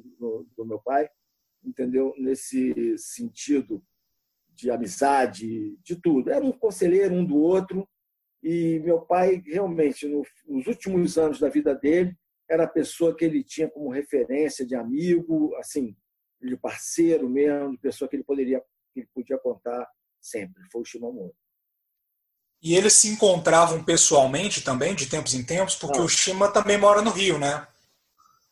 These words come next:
Speaker 1: Mora
Speaker 2: Ou pelo
Speaker 1: pertinho da
Speaker 2: menos
Speaker 1: minha
Speaker 2: no
Speaker 1: casa.
Speaker 2: estado.
Speaker 1: Mora quinze,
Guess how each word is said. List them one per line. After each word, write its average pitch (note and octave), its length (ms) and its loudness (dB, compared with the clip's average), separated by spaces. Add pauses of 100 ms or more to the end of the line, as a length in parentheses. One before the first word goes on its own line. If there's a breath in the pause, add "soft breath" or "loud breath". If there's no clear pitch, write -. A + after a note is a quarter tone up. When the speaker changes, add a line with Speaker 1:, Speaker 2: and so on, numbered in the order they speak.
Speaker 1:
Mora F3 260 0
Speaker 2:
Ou F3 40 0
pelo - 140 2
Speaker 1:
pertinho B2+ 160 2
da G#3 100 4
Speaker 2:
menos G3 160 2
Speaker 1:
minha E3 160 6
Speaker 2:
no C3 60 2
Speaker 1:
casa. A3+ 220 -6
Speaker 2:
estado. G3 220 -8 (600)
Speaker 1:
Mora F#3 340 0
quinze, A3+ 360 -4